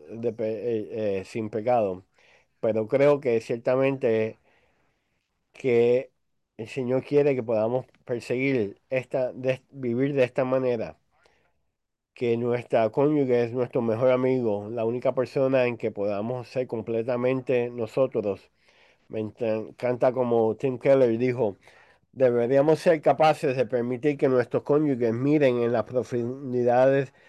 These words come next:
de quienes somos y confiar en que no se reirán ni, ni se abostecerán". Esa es la unidad desnuda,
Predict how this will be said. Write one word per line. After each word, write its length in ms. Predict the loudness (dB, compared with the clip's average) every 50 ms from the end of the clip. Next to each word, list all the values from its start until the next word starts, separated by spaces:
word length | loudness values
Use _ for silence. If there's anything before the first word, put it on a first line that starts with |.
| _ _ _ -6
de 120 | -6 -4
quienes 340 | 0 2 2 4 4 2 2
somos 580 | 4 4 6 6 6 6 4 2 2 0 -4 -8 _ _ _ _ _ _ _ _ _ _ _ _ _ _ _ _ -10
y 440 | -2 2 4 4 4 4 2 0 -2
confiar 500 | -4 -4 -4 -4 0 4 6 6 6 6
en 120 | 4 2
que 160 | 0 0 0 2
no 220 | 2 2 2 0
se 160 | 0 -2 -4 -2
reirán 640 | -2 0 2 4 4 4 6 6 4 4 4 2 0
ni, 360 | -2 -2 -2 -2 -4 -6 -8 -12 _ _ _ _ _
ni 280 | -10 -8 -6 -6 -8 -6
se 340 | -4 -2 0 0 0 0 -2
abostecerán". 1080 | -2 -2 -2 -2 -2 -2 -4 -4 -6 -6 -4 -4 -6 -4 -2 -2 -2 -2 -4 -6 -10 _ _ _ -20 -20 -20 -20 -20 -20 -20 _ _ _ _ _ _ _ _
Esa 340 | 2 2 2 4 4 4 4
es 60 | 4 6
la 80 | 4
unidad 420 | 2 2 2 2 2 2 2 2 0
desnuda, 720 | -2 -4 -6 -6 -4 -4 -2 0 2 2 2 2 0 -2